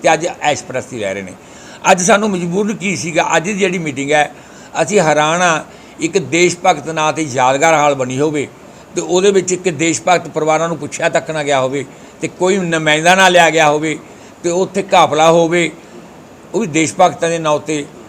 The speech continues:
ਤੇ ਸਭ ਸ਼ਰਮ ਵਾਲੀ ਗੱਲ ਹੈ। ਇਹ ਤੋਂ ਵੱਡੀ ਸ਼ਰਮ ਵਾਲੀ ਕੀ ਹੋ ਸਕਦੀ ਹੈ? ਸਾਡਾ ਮਕਸਦ ਸਿਰਫ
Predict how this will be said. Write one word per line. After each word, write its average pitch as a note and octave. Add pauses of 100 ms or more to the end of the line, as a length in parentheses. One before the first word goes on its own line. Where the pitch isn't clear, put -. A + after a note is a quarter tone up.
(120)
ਤੇ D3
ਸਭ D3
ਸ਼ਰਮ D3
ਵਾਲੀ C#3+
ਗੱਲ C3+
ਹੈ। C#3+
ਇਹ C#3
ਤੋਂ C#3
ਵੱਡੀ C#3
ਸ਼ਰਮ B2+
ਵਾਲੀ C3
ਕੀ A#2+
ਹੋ G2+
ਸਕਦੀ F#2
ਹੈ? E2 (540)
ਸਾਡਾ E3+
ਮਕਸਦ F#3
ਸਿਰਫ E3+